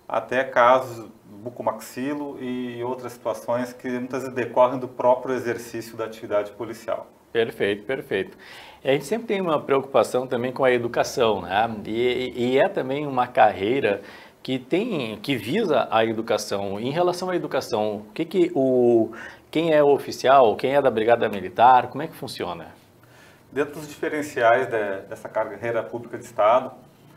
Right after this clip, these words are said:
Speaker 1: é uma carreira jurídica nova, né, no, no cenário nacional, e aqui acho que é importante fazer um gancho até antes mesmo de falar em relação à educação. A, a Brigada Militar aqui no Estado do Rio Grande do Sul foi pioneira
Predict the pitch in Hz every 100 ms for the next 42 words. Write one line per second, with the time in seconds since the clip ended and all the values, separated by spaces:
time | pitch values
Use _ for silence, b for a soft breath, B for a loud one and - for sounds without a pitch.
0 | b b - 110 110 113 120 107 107 120
1 | 117 - 98 - - - _ - - 117
2 | 113 120 - 107 95 - - - - 107
3 | 110 107 107 104 104 - 107 107 107 104
4 | 110 95 98 131 - - b b _ 120
5 | 117 - 135 - 135 - 143 139 - 123
6 | 127 123 113 131 - 113 127 123 123 -
7 | 120 127 123 107 B B _ 104 104 117
8 | 107 117 113 117 113 - 117 117 113 110
9 | 127 120 - 92 90 - b b b b
10 | - 107 104 101 101 110 113 120 131 120
11 | 120 123 123 - 123 95 113 117 107 -
12 | 127 - 131 120 - 143 139 120 107 117
13 | 127 110